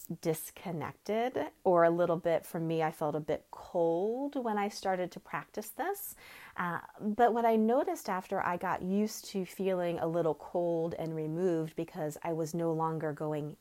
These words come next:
in and matching their emotions and sharing their experience,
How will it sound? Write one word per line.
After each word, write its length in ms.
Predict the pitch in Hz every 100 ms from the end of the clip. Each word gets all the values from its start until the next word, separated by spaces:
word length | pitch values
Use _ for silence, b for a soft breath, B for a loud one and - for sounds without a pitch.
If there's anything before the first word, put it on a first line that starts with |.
| -
in 440 | 262 226 220 370 b b _
and 240 | 170 165 165
matching 680 | 165 226 - 180 160 208 202
their 240 | 170 156
emotions 720 | 151 151 143 - 135 202 320 - B B
and 160 | 170 156
sharing 460 | - 180 156 160
their 160 | 156 143
experience, 920 | - - - 359 196 135 120 - -